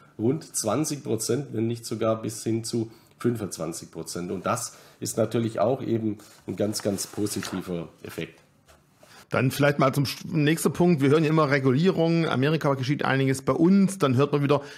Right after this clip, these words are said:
Speaker 2: es ist jetzt durch, bald passiert was Großes. Ich glaube, in der E U hat sich ja schon wieder was getan, was das Thema Rechtssicherheit von Kryptos angeht. Und je nachdem, von welcher Seite man drauf schaut, manche würden sagen, "Oh Gott, wie schrecklich." Von der breiten Masse muss man mal sagen, sobald man halt so eine rechtssichere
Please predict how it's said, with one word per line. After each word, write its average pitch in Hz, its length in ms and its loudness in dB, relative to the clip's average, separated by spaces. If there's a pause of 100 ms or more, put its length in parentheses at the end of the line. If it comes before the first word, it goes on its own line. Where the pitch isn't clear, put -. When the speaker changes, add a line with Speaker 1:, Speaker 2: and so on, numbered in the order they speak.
(160)
Speaker 2:
es - 80 -10
ist 151 100 2
jetzt 147 220 0
durch, 190 460 6
bald 139 160 4
passiert 151 260 2
was 143 180 2
Großes. 190 540 2
Ich - 80 -6
glaube, 151 200 0
in - 60 0
der 160 80 2
E 151 60 2
U 170 180 4
hat 175 140 0
sich 202 80 2
ja 190 80 2
schon 196 140 0
wieder 196 100 4
was 190 140 0
getan, 170 340 2
was 175 240 0 (380)
das - 120 -8
Thema 175 220 4
Rechtssicherheit 180 680 2
von 156 160 0
Kryptos 180 420 2
angeht. 143 420 2
Und 147 80 2
je 156 80 4
nachdem, 175 300 2
von 151 100 0
welcher 156 140 2
Seite 156 220 4
man 175 120 2
drauf 165 240 4
schaut, 156 220 2
manche 156 360 2
würden 165 140 4
sagen, 151 220 2
"Oh 139 60 0
Gott, 165 240 2
wie 147 40 2
schrecklich." 180 540 0 (400)
Von 170 140 2
der 165 80 6
breiten 147 340 2
Masse 147 260 2
muss 185 200 2
man 170 100 4
mal 165 80 4
sagen, 151 420 2
sobald 139 300 2
man 135 80 -6
halt 143 100 2
so 143 80 -2
eine 135 140 0
rechtssichere 160 800 0